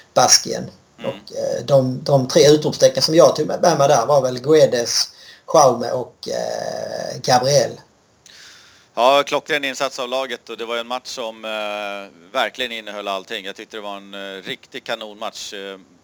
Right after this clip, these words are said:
Speaker 2: såklart med, med den avslutningen också, men i övrigt, eh, många målchanser och, eh, det är sånt man vill se, eh, i La Liga. Mer såna
Speaker 1: Ja.
Speaker 2: matcher.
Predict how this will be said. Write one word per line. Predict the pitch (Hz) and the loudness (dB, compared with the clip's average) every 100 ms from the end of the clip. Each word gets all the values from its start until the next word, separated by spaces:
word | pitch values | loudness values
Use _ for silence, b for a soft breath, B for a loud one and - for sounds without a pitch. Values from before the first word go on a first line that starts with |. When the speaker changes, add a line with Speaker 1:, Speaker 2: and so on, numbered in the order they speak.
| _ _ _ _ | _ _ _ _
Speaker 2:
såklart | - 123 127 120 - | -20 -14 -8 -8 -8
med, | 113 110 | -10 -8
med | 104 113 | -8 -6
den | 113 | -6
avslutningen | 117 107 131 123 117 101 | -6 -10 -10 -12 -12 -12
också, | 92 - | -12 -14
men | 104 104 | -14 -10
i | |
övrigt, | 107 104 104 - | -10 -8 -10 -12
eh, | 101 | -14
många | 95 107 113 113 | -14 -14 -14 -12
målchanser | 107 101 110 107 101 107 95 | -14 -12 -10 -10 -10 -14 -14
och, | 90 90 90 | -14 -12 -12
eh, | 90 _ b b | -14 _ b b
det | - | -16
är | |
sånt | 113 131 127 | -10 -10 -8
man | 123 | -8
vill | 117 | -8
se, | - 123 | -8 -6
eh, | 107 - _ _ _ 104 92 90 | -6 -8 _ _ _ -20 -20 -20
i | 95 | -16
La | 101 | -12
Liga. | 95 92 87 82 _ | -10 -12 -14 -16 _
Mer | - 113 | -14 -12
såna | 110 104 127 | -12 -4 2
Speaker 1:
Ja. | 143 | 4
Speaker 2:
matcher. | 139 95 | 2 -4